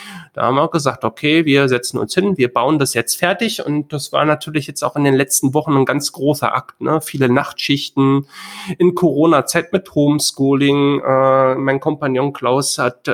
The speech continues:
da, ähm, sehr viel geschwitzt nachts, ähm, und war fix und fertig. Äh, ihr wisst, wie das im Moment ist. Und deswegen sind wir auch ganz froh, dass wir das gut über die Bühne bekommen haben. Und jetzt ist es tatsächlich so, es ist total einfach.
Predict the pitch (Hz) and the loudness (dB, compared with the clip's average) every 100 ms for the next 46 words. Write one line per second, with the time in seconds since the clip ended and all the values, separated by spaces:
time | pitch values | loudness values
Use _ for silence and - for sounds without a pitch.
0 | - 120 123 123 123 127 - 120 120 120 | -2 0 2 2 2 0 -2 -2 0 0
1 | 120 120 117 - - - - - - - | -2 -2 -6 -10 -16 -16 -20 -20 -20 -12
2 | 120 127 175 214 208 - 180 175 160 156 | -6 2 2 2 -2 -4 2 4 4 0
3 | 139 156 175 175 - - 117 107 - - | -2 -2 0 0 -4 -2 -2 -2 -6 -4
4 | - - - - - - 117 120 117 120 | -4 -4 -14 -20 -20 -6 0 2 2 2
5 | 120 120 - 131 123 135 139 196 - 170 | 0 -2 0 0 0 -2 -2 -4 -2 -4
6 | - 165 147 160 - 156 - 117 - 127 | -2 -2 0 -2 -2 -4 -2 -2 -2 0
7 | 175 175 - 135 127 127 127 120 113 117 | 0 -2 -2 0 0 0 0 2 2 0
8 | 143 - - - 135 120 123 123 - 123 | -2 -4 -6 -8 -6 -4 -4 -6 -8 -8
9 | - 135 139 139 123 - 127 - - 190 | -2 0 0 -2 -4 -2 -4 -4 -2 -2
10 | 160 - 135 135 - 196 - 139 131 123 | -2 -4 -4 -4 -2 -4 -2 -2 -2 -2
11 | 110 156 160 190 202 196 202 214 208 233 | -4 0 2 2 0 -2 -2 0 -2 0
12 | 196 151 147 147 147 143 131 120 127 - | 2 0 -2 -4 -4 -2 -2 0 -2 -2
13 | 113 - 147 262 349 143 120 - - - | -8 -4 -2 -2 -4 -8 -6 -6 -6 -4
14 | 165 165 170 190 269 277 | -2 0 0 -2 -6 -10